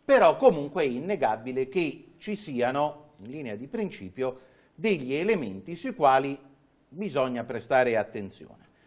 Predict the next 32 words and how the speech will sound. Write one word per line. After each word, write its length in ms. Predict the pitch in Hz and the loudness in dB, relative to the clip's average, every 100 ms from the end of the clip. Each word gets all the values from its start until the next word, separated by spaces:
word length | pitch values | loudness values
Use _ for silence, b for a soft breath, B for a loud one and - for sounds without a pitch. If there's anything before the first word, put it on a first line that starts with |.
| b b | b b
Allora, 460 | - 156 135 - - - | 2 2 2 -2 -6 0
una 260 | 285 220 | 4 4
cosa 480 | 180 185 175 131 127 | 6 4 4 2 4
è 100 | 185 | 4
magari 800 | 135 123 147 160 156 147 139 - _ _ 120 | 2 2 8 8 6 2 -6 -10 _ _ -10
la 640 | 131 151 151 143 - - | 0 4 6 4 -2 -10
irritabilità 1200 | 180 160 151 147 143 131 120 127 123 151 127 - - _ _ | -4 -2 -4 -4 -2 -2 -6 -8 0 2 2 0 -14 _ _
estrema 640 | 127 131 147 127 143 143 | -14 -10 -4 -2 -2 -6
che 120 | 101 98 | -10 -14
ci 140 | 127 | -12
può 140 | 127 | -6
essere 360 | 123 123 120 107 b b b - | -6 -6 -10 -12 b b b -8
in 140 | 160 | -4
un 80 | 143 | -2
momento 420 | 131 127 131 127 | -4 -4 -6 -8
di 120 | 117 | -10
nervosismo, 720 | 117 113 107 104 123 165 107 107 | -8 -10 -10 -10 -10 -10 -12 -12
in 80 | |
una 160 | 107 104 | -12 -12
situazione 1000 | - 110 113 - 135 135 131 120 - _ _ | -14 -8 -8 -6 0 0 0 -4 -8 _ _
di, 320 | 95 143 147 | -8 -8 -2
eh, 240 | 123 117 117 | 2 2 0
tensione, 500 | 120 104 190 196 135 | -6 2 4 4 2
come 200 | 110 104 | -4 -10
ci 100 | 104 | -12
diceva 300 | 98 131 113 | -8 -4 -4
la 100 | 107 | -6
dottoressa 480 | 101 - 107 - 139 | -8 -10 -12 -8 -6
Romano, 320 | 135 135 117 | -2 -2 -2
magari 400 | 107 139 131 - B B _ | 0 0 0 -4 B B _
in 120 | |
un 100 | 107 | -14